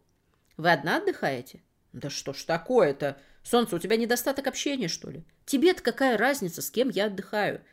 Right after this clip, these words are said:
Ты же не собираешься?» «Господи, да ну нет, конечно. Ты же у нас звезда-звезда. Сейчас по пляжу пойдешь, самых красивых девок снимать. Сашка-то тут при чем?»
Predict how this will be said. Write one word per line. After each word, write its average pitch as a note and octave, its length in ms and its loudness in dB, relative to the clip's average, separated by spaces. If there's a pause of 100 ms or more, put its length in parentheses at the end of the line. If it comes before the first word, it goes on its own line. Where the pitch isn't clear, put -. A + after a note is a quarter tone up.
(160)
Ты G#3 100 -2
же G3+ 120 -8
не G3+ 80 -2
собираешься?» C4+ 760 -2 (500)
«Господи, D3 400 -6
да D#3+ 140 0
ну B3+ 100 6
нет, G#3+ 220 2
конечно. - 560 0 (400)
Ты A3 80 2
же A3+ 120 -2
у - 20 0
нас A3+ 180 0
звезда-звезда. G#3 920 -2
Сейчас - 300 -6
по G3 140 -2
пляжу A3 320 -2
пойдешь, G3 340 -2
самых G3+ 260 -4
красивых G3+ 440 -4
девок F3 320 -2
снимать. - 400 -12 (300)
Сашка-то - 420 -4
тут - 180 -12
при D#3+ 140 -10
чем?» F3 240 -10